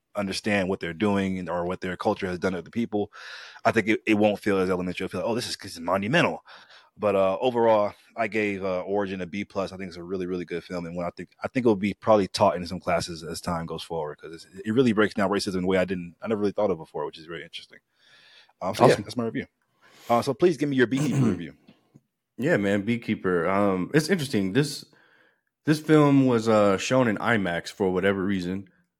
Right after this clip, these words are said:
Speaker 2: I was not anticipating going to see this movie in imax, but when it was offered, I was like, "Okay, sure, I love imax. I mean, I love me in imax, so why not?"
Speaker 1: So is,
Speaker 2: Um,
Speaker 1: is Re-, is Regal like A M C, where if you watch it in imax, it's still,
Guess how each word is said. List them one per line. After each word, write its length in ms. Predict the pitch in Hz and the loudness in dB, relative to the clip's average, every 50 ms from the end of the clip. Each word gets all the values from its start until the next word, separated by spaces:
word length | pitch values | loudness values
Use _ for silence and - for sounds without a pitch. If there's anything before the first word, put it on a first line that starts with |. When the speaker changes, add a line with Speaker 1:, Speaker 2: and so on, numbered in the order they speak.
| _ | _
Speaker 2:
I 260 | - - 90 92 95 92 | -2 0 0 2 0 0
was 160 | 90 90 90 | -2 -4 -2
not 360 | 98 98 98 98 98 92 - - _ _ _ _ _ _ _ | 2 2 4 4 2 0 -2 -6 _ _ _ _ _ _ _
anticipating 600 | - 110 95 - 120 104 110 95 110 104 98 95 90 | -8 -4 -2 0 0 0 0 0 2 2 2 2 2
going 140 | 98 101 101 | 2 2 2
to 60 | 101 | 2
see 100 | - 110 | 0 0
this 160 | 101 101 95 | -2 -2 -2
movie 220 | 101 104 104 95 98 | 0 0 0 2 2
in 60 | 92 | 4
imax, 420 | 107 104 98 92 87 90 90 - - | 4 2 2 2 0 -2 -2 -6 -4
but 380 | 85 87 87 87 87 - - - _ _ _ _ - - _ | -2 0 2 2 0 -2 -4 -12 _ _ _ _ -20 -18 _
when 120 | - 117 120 | -2 0 2
it 80 | 117 113 | 2 2
was 120 | 110 95 | 4 6
offered, 280 | 104 127 143 - 101 87 | 6 6 6 4 2 2
I 80 | 92 | 2
was 100 | 92 90 | 2 2
like, 180 | 87 85 85 - - _ _ _ - - - - | 2 0 -2 -2 -6 _ _ _ -20 -16 -8 -6
"Okay, 280 | 135 135 - 90 110 127 | -6 -2 0 0 0 0
sure, 180 | - - 135 | 2 2 4
I 80 | 98 95 | 4 6
love 160 | 107 135 - | 6 6 6
imax. 340 | 92 95 101 95 98 117 104 | 4 4 2 2 2 0 0
I 60 | 98 | 2
mean, 120 | 107 107 | 2 0
I 20 | 101 | 2
love 220 | 104 117 113 - - | 2 2 2 2 4
me 100 | 117 120 | 4 6
in 60 | 113 | 8
imax, 420 | 113 143 143 101 92 104 127 - | 8 8 8 8 4 2 2 2
so 100 | - 113 | 0 2
why 180 | 101 101 123 135 | 6 6 6 6
not?" 300 | 104 107 107 120 - - - - - _ - - - _ _ | 6 4 2 2 0 -4 -12 -20 -20 _ -20 -20 -20 _ _
Speaker 1:
So 360 | - 101 104 104 101 98 101 98 | 0 2 2 4 4 4 2 2
is, 120 | 95 95 | 0 -2
Speaker 2:
Um, 80 | 92 95 | -2 -4
Speaker 1:
is 120 | 123 117 | -6 -6
Re-, 140 | 113 135 135 - | -6 -6 -6 -6
is 160 | 131 127 110 | -6 -4 -2
Regal 220 | 135 156 165 165 | -2 0 2 2
like 160 | 147 143 131 | 2 2 2
A 40 | 123 | 0
M 200 | 127 131 127 127 | -2 -6 -6 -6
C, 180 | - - 135 131 | -6 -6 -6 -2
where 140 | 123 117 107 | -2 -2 -2
if 100 | 98 113 | -2 -4
you 80 | 113 | -2
watch 160 | 110 117 107 | -2 -2 -2
it 60 | - 107 | -4 -6
in 60 | 107 | -6
imax, 260 | 107 110 113 110 101 | -4 -4 -4 -4 -4
it's 80 | 98 92 | -8 -12
still, 220 | - - 113 107 | -6 -4 -2 -2